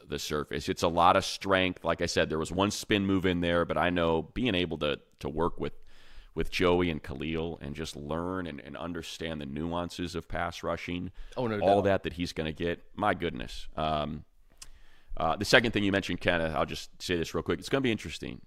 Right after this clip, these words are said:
Speaker 1: because, you know, when they first drafted Kenneth, they moved him,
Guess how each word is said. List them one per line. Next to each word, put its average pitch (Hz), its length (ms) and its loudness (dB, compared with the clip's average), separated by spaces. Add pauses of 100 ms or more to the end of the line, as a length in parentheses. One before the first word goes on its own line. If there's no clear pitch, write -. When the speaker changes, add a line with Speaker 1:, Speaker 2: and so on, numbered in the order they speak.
(140)
Speaker 1:
because, - 260 -6
you 101 60 0
know, 92 120 4
when 85 140 0
they 82 80 0
first - 260 -4
drafted 90 380 2
Kenneth, 76 300 -4
they 78 100 -2
moved 80 300 -2
him, 76 240 -4